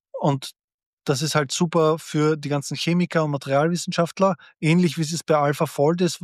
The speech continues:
also wo, wo halt, äh, die Faltung von, äh, von Proteinen, äh, berechnet wird, äh, wird hier halt, äh, die,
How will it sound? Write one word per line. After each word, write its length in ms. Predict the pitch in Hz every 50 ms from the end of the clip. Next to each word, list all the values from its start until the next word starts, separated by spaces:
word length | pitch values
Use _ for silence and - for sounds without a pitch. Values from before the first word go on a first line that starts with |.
| -
also 380 | - 170 143 135 143 139 135 139
wo, 240 | 143 143 143 160 175 151
wo 260 | 135 139 143 143 131
halt, 280 | 135 143 135 131 - -
äh, 160 | 339 151 139 131
die 320 | 131 - 135 135 135 127 - _ _ _ _ _
Faltung 520 | - - 139 139 139 - - 156 151 147 135
von, 400 | - - 139 135 139 135 131 - _ _ _ _ _ _ _
äh, 200 | - 135 127 135
von 160 | - - 143 127
Proteinen, 680 | - 135 131 - 143 143 156 170 196 202 202 208 208 220
äh, 140 | 170 151 147 -
berechnet 440 | 160 147 156 147 - - 170 151
wird, 280 | 160 180 202 196 - - - _ _ _ _ _ _ _ _ _ -
äh, 160 | 202 151 135
wird 240 | 135 143 156 143 -
hier 380 | - - 175 180 180 180 170 147
halt, 400 | 139 151 151 147 - - - - _ _ _ _ _ _ _ _ _ _ _ _ -
äh, 640 | - 143 139 139 143 143 139 139 147 151 - 208 180 - _ _ -
die, 400 | 151 147 143 143 143 156 220 214